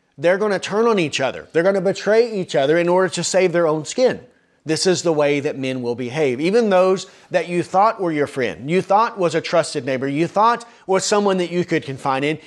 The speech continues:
even they will betray you in order to save their own skin, in order to save their own skin.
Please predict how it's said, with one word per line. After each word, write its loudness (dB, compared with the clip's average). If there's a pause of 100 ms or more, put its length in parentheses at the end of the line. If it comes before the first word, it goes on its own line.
(120)
even 2
they 4
will 4
betray 0
you -8
in -2
order 2
to -4
save 2 (240)
their 2
own -4
skin, -2 (260)
in -2
order 2
to -6
save 0
their 0
own -4
skin. -4